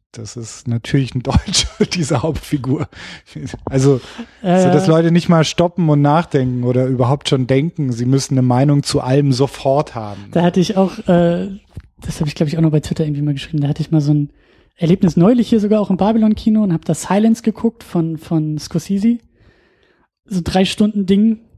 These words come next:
Speaker 2: wo ich auch echt, ich war so fertig danach. Und dann kommen halt die Credits und die sind total stimmungsvoll und sind halt wirklich so, also einfach wundervoll, weil die irgendwie noch mal,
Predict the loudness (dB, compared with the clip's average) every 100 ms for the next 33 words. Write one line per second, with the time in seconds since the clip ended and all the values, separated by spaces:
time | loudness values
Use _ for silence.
0 | -20 _ _ _ _ 0 2 2 0 -4
1 | -8 -4 -2 -2 -2 -2 -2 -4 -4 -4
2 | -6 -12 _ _ _ _ _ _ -2 2
3 | 4 2 -2 -4 0 0 -2 -4 0 2
4 | 0 -4 -10 -6 -2 -2 -2 -2 0 2
5 | 0 -2 -2 0 2 -2 -4 2 2 2
6 | 0 0 -2 -2 -4 -4 -4 -6 -2 0
7 | 0 -2 _ _ _ _ _ _ _ _
8 | -4 -4 -2 0 2 4 2 0 0 2
9 | 2 0 0 0 2 0 0 0 2 2
10 | 0